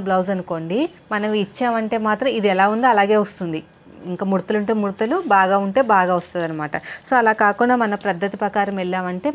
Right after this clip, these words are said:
మన ఫిట్టింగ్ నచ్చి వచ్చే ఛాన్సెస్ ఎక్కువ మంది ఉంటారనమాట, ఎక్కువ కస్టమర్స్ వచ్చేసే ఛాన్సెస్. నేనైతే ఇది చిన్న సైజు బ్లౌజ్ కాబట్టి నేను మూడే పెట్టుకుంటాను. ఓకేనా? వీళ్ళకి మూడు పెట్టుకుంటే ముడతలు రావు,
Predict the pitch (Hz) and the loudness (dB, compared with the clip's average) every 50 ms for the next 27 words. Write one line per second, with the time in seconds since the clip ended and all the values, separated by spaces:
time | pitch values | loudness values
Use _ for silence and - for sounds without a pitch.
0 | 269 247 220 214 - 202 - - 214 208 202 202 190 - - 302 269 220 208 - | -4 -4 -6 -6 -8 -10 -8 -6 -6 -6 -6 -6 -8 -6 -4 0 0 0 0 -2
1 | 220 208 - 196 190 185 180 - 214 - 254 247 247 - 196 190 185 185 180 175 | -4 -4 -2 -4 -4 -4 -6 -6 -2 0 0 0 0 -2 -4 -2 -2 -2 -4 -4
2 | 170 156 165 160 160 160 160 160 156 156 147 165 160 160 - 180 180 180 185 175 | -4 -4 -6 -6 -6 -6 -8 -8 -8 -8 -8 -8 -10 -8 -6 -4 -4 -4 -4 -4
3 | - 170 - - 185 170 170 165 - 170 - - 175 170 - - 208 269 277 254 | -6 -8 -8 -8 -10 -10 -10 -8 -10 -10 -10 -8 -10 -10 -8 -6 -8 -8 -8 -8
4 | - 220 180 170 160 151 160 147 139 - - - - - - - 214 220 220 220 | -6 -4 -4 -4 -4 -6 -8 -10 -12 -12 -18 -20 -20 -18 -8 -4 -2 0 0 0
5 | 220 214 214 254 247 220 208 - - 202 196 190 - 214 214 208 190 190 170 170 | 0 0 0 -2 -2 -4 -4 -4 -4 -4 -2 -2 0 0 0 0 0 0 0 0
6 | 160 160 160 165 160 160 170 165 170 - 254 247 240 233 226 247 302 294 302 - | 0 -2 0 0 0 0 -2 -4 -4 -2 -4 -2 -2 -2 0 0 0 -2 -2 -4
7 | - - - - 202 202 208 214 226 233 226 208 180 - - - 160 151 - 151 | -12 -20 -12 -6 -2 2 4 6 6 6 4 4 0 -2 -4 -8 -8 -6 -6 -8
8 | 151 - - - - - - - - - - - - - - 190 185 - - 220 | -8 -10 -12 -18 -20 -20 -20 -20 -20 -20 -20 -20 -20 -14 -8 -8 -6 -4 -4 -2
9 | 233 277 302 294 220 196 185 175 202 196 196 214 214 208 208 196 185 - - 202 | -2 0 -2 0 -2 -2 -2 -2 -2 0 2 2 0 2 0 -2 -4 -4 -6 -4
10 | 208 285 277 240 208 180 165 - 196 180 165 165 151 151 175 226 | 0 0 2 2 2 0 0 -2 -2 -2 0 0 0 0 0 -2